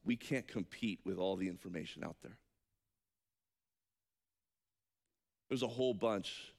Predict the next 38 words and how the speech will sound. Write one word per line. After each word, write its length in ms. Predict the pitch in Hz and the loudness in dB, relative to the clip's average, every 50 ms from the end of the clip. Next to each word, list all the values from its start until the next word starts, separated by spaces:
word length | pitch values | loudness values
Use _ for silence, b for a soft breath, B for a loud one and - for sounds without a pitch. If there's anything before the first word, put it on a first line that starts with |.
| _ _ _ _ _ _ _ | _ _ _ _ _ _ _
of 100 | - - - | -16 -14 -6
preachers 480 | - - 123 110 - - 101 92 87 92 | -2 0 0 0 0 0 -2 -2 0 0
that 80 | 98 | 0
I 100 | 101 101 | 2 2
would 140 | 98 95 95 | 2 2 2
recommend 500 | 107 98 - - 98 90 92 92 92 95 | 0 0 0 -2 -2 -2 0 0 -2 -4
that 80 | 95 95 | -4 -6
are 60 | 95 | -8
way 200 | 92 92 101 101 | -6 -2 -2 -2
better 280 | 87 98 95 90 - | 0 0 0 0 -2
than 160 | - 90 90 90 | -2 -2 -4 -2
I 160 | 90 87 90 | -2 -2 -2
am 120 | 92 85 | -2 -4
at 140 | 78 - - | -6 -8 -10
preaching. 460 | - - 82 - - - - - - - _ _ _ _ _ _ _ _ _ _ _ _ _ _ _ _ _ _ _ _ _ _ _ _ _ _ _ _ _ _ _ _ _ _ _ _ _ _ | -12 -10 -10 -10 -10 -12 -14 -14 -16 -18 _ _ _ _ _ _ _ _ _ _ _ _ _ _ _ _ _ _ _ _ _ _ _ _ _ _ _ _ _ _ _ _ _ _ _ _ _ _
There's 80 | 120 110 | -4 -2
a 80 | 117 | 0
whole 220 | 104 117 131 131 117 | 2 4 4 4 4
bunch 320 | 95 120 120 117 107 - | 4 4 4 4 4 2
of, 160 | 110 101 90 - - - | 0 0 0 -4 -4 -2
of 140 | 104 101 | -2 0
online 460 | 71 - 107 117 120 117 113 113 110 107 | 2 2 4 4 4 4 2 2 0 -2
communities 600 | - 98 95 98 101 104 104 101 98 95 95 95 90 | -4 -6 -4 -2 0 2 2 2 0 -2 -4 -4 -2
where 100 | 92 90 | -2 0
you 140 | 95 101 95 | 0 -2 -4
can 160 | - 110 92 | -6 -8 -10
find 340 | - - 104 95 98 95 92 | -4 -2 0 2 2 0 0
people 520 | - - 101 - - 101 95 95 95 92 | -4 -8 -10 -4 -2 0 0 2 0 0
and, 160 | 87 95 92 B B B B B | -2 -4 -8 B B B B B
and 140 | - 90 95 | -10 -8 -8
you 60 | 95 87 | -8 -4
can, 360 | - 101 87 85 - - - - - - - b b b b b b _ 80 - - | -2 -2 -2 -2 -2 -6 -10 -10 -14 -18 -20 b b b b b b _ -14 -12 -4
but, 160 | 95 120 - | -4 -2 0
but 160 | - 120 104 | 0 0 0
we're 240 | 98 92 107 120 127 | 0 -2 0 0 0
called 460 | 127 - - - 131 120 117 110 98 | -2 -2 -2 0 2 2 2 2 0
to 100 | - - | -2 -4
be 300 | 98 - 104 104 101 98 | -6 -4 -4 -4 -6 -6